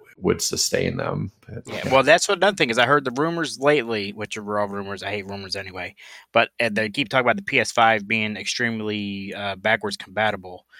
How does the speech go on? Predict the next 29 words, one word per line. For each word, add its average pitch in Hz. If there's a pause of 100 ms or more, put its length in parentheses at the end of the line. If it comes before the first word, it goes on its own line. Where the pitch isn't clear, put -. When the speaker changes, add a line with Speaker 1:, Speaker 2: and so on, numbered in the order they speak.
(220)
Speaker 2:
which 135
is -
something 127
everybody 123
wanted 110
with 110
the -
P 107
S 98
four. 98 (440)
But, 101
of 98
course, 107
Sony 104
was 98
like, 101
"No, 98
we 98
want 98
you 101
to 95
pay 104
for 98
our 95
games, 95
like, 92
nineteen 98
times -
over." 160